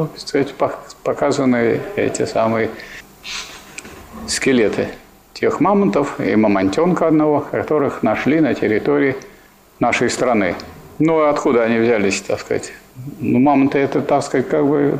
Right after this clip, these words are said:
то же самое, что слоны, только с-, кроме того, что у них есть шкура, на этой шкуре есть и вол-, волосяной покров. То есть они могут жить в более прохладном климате. Ну вот мы их и находим в вечной мерзлоте.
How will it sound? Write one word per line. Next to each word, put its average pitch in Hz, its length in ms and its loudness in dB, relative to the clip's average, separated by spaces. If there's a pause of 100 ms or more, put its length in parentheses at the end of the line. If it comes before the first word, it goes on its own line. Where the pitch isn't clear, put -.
(100)
то 151 80 0
же 147 100 2
самое, 151 300 2
что 151 160 -2
слоны, 165 320 2
только 131 400 0
с-, - 460 -6 (560)
кроме 120 280 2
того, 127 220 2
что 123 260 0
у 120 100 4
них 120 260 2
есть 120 360 -2 (140)
шкура, 120 960 0
на 120 160 2
этой 117 180 -2
шкуре 151 360 2
есть 127 160 -2
и - 20 4
вол-, 143 220 2
волосяной 127 480 2
покров. 147 360 -2 (640)
То 113 80 -2
есть 107 160 -2
они 120 140 2
могут 117 300 2
жить 120 260 0 (180)
в 117 260 -2
более 127 380 0
прохладном 113 680 -2
климате. 156 480 0 (640)
Ну 226 100 2
вот 233 180 2
мы 220 160 2
их - 140 0
и 190 40 0
находим 170 440 4
в - 20 4
вечной 143 320 2
мерзлоте. 117 540 0